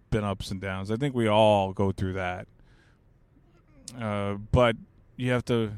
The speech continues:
you know, like, like I said once before, or like the saying goes, "If life hands you lemons, you make lemonade." And I think that when you do that, there's a lot of sweet moments that'll come out of it, and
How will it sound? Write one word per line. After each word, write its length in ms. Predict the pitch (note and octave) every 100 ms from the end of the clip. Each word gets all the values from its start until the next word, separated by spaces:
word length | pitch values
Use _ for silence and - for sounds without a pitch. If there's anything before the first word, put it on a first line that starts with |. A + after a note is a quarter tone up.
| G2
you 100 | A2+
know, 80 | A2
like, 100 | G#2+ -
like 200 | A2+ A2
I 100 | G#2
said 320 | - A#2+ A#2
once 260 | A#2+ A2+
before, 440 | - A#2 C#3+ C3+ A#2+
or 180 | A2 G#2+
like 200 | G#2+ G#2+
the 100 | G#2
saying 240 | B2+ B2
goes, 360 | C3 B2+ A2 - - - -
"If 60 | -
life 200 | A#2+ A2
hands 260 | B2+ B2
you 60 | B2
lemons, 340 | C#3+ D#3 C#3
you 60 | C3
make 180 | D3+ D3+
lemonade." 480 | D#3+ D3+ A#2+ A2+ G#2+
And 140 | A2
I 80 | A2+
think 260 | C#3 C3+
that 200 | C3 A#2+ - - _ _ -
when 140 | B2+ A#2+
you 100 | A#2
do 180 | C#3 C3+
that, 300 | A#2 A#2+ - _ _ _ _ - _ _ _ -
there's 180 | A2+
a 60 | A2+
lot 180 | A#2 A#2
of 80 | G#2+
sweet 440 | - B2+ B2 -
moments 400 | C3 B2+ B2 G#2+
that'll 180 | A2+ G#2
come 240 | - B2
out 220 | A#2 A2+
of 100 | A2
it, 140 | A2+ A#2+
and 280 | A#2 G#2+